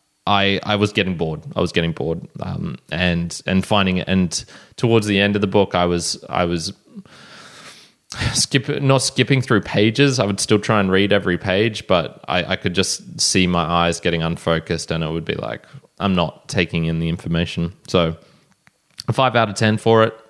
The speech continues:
I'm glad I did it, but, uh, pff, I, I, I can't say I've taken anything from it, to be honest.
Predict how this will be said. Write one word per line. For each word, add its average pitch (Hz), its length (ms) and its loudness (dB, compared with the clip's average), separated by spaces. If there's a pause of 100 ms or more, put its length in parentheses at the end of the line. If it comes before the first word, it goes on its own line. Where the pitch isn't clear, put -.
I'm 92 680 -6
glad 110 260 2
I 101 80 2
did 95 180 2
it, 87 200 2
but, 82 400 -4 (720)
uh, 92 200 -6
pff, - 340 -14 (600)
I, 95 240 -2
I, 90 100 -2 (100)
I 104 60 0
can't 95 280 -2
say 90 140 2
I've 82 100 0
taken 82 360 -2
anything 85 400 -6
from - 280 -6
it, - 100 -10 (120)
to - 100 -10
be - 100 -2
honest. - 340 -6